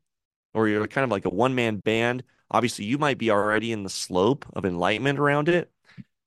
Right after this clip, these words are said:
Uh, and I'm gonna share an example of how, as a company here at Green Chart, uh, we, we're doing that and we're experiencing that. But for the most part, people are still like,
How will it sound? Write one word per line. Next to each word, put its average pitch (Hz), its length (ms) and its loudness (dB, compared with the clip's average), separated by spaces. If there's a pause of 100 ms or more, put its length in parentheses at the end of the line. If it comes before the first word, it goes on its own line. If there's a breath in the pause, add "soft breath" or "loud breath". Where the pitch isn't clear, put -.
(120)
Uh, 110 520 2 (280)
and 120 120 2
I'm 110 80 0
gonna 107 100 0
share 117 240 -2
an 110 60 0
example 101 440 -2
of 90 220 -6
how, 98 420 0
as 92 120 -2
a 90 60 -6
company 101 420 -2
here 98 440 -2
at 87 200 0
Green 95 300 -2
Chart, 156 440 0 (400 soft breath)
uh, 98 400 2
we, 113 360 0
we're 104 200 0
doing 107 340 0
that 127 180 0
and 101 60 -8
we're 95 160 -10
experiencing 104 600 -4
that. 113 300 0 (580 soft breath)
But 135 360 6 (200)
for 139 80 4
the 131 80 4
most 147 260 6
part, 127 280 0
people 156 260 -4
are 127 80 -2
still 143 300 -2
like, 113 340 0